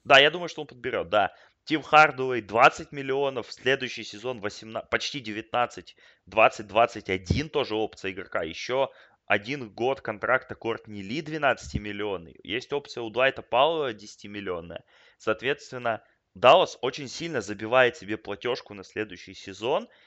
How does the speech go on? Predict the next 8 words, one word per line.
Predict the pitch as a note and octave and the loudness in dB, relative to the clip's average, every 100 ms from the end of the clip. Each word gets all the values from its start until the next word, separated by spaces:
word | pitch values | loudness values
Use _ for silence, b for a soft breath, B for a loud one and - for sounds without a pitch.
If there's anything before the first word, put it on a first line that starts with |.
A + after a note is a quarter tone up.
| b - | b -12
и, | A2 | -8
по | A2+ | -8
сути, | - F#3+ C3+ | -8 -8 -8
в | A2 | -2
маневре | A#2 B2+ F#3 F#3+ C#3+ | -2 0 -4 -2 -2
они | B2 B2+ | -2 -4
очень | D3 - C3 | -6 -6 -8
ограничены. | A2+ A2 A#2+ C#3 - F#2 D#2 | -4 -4 -4 -6 -12 -12 -14